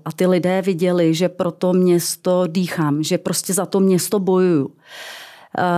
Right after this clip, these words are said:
byť jsem tedy zjistila po několika měsících, že jsem tam těmi subjekty byla dosazená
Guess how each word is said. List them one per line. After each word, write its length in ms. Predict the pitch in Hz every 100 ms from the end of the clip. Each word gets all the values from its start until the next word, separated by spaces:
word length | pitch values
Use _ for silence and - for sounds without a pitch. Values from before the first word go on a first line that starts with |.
| 175
byť 260 | 160 214 214
jsem 160 | 254
tedy 220 | 240 262 262
zjistila 600 | 220 208 - 226 233 240
po 160 | 233
několika 760 | 226 214 220 220 220 240 240 226
měsících, 1120 | 214 202 - 220 214 - 233 226 226 208 190
že 340 | 196 208 202 208 214 220 -
jsem 220 | - 196
tam 240 | 196 226 226
těmi 340 | 226 208 226
subjekty 500 | 220 226 196 202 233
byla 200 | 208 240
dosazená 640 | 247 - 214 185 165 135